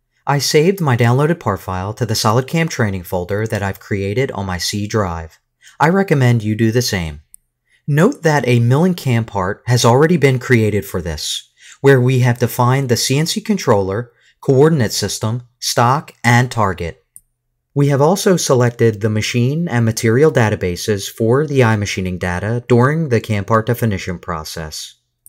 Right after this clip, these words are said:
In the CAM tree, double-click on Tool to open the tool table. You'll see that I've already defined the tools we'll be using in this exercise as well.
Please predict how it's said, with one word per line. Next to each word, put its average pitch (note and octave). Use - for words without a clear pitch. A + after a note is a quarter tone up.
In F3
the A3+
CAM D3
tree, G2
double-click D#3
on B2
Tool G#2
to G#2
open B2+
the C3
tool A2+
table. E2+
You'll C#3+
see E3+
that F#3+
I've A#2
already C#3+
defined B2
the C#3
tools G2
we'll G#2
be G#2+
using G#2
in A2+
this A2+
exercise A2
as A#2
well. F2+